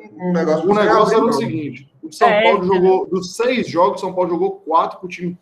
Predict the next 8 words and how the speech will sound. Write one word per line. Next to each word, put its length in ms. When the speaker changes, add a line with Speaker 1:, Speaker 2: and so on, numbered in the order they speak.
Speaker 2:
totalmente, 500
cem 260
por 80
cento 260
reserva 360
na 60
Libertadores. 640
Passou, 800